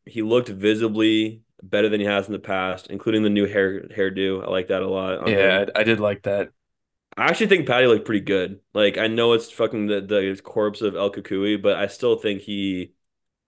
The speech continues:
Speaker 1: looked, I, yeah, I thought, like,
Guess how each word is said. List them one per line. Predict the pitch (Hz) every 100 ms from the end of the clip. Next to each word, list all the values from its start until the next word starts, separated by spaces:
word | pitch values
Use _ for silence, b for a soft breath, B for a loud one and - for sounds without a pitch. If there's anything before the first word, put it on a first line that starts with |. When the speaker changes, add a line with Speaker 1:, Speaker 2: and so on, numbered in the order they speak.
| _ _ _ _ _
Speaker 1:
looked, | 95 98 101 - - -
I, | 90 92
yeah, | - 95 95
I | 95
thought, | 131 143 - - _ _ _ -
like, | - 98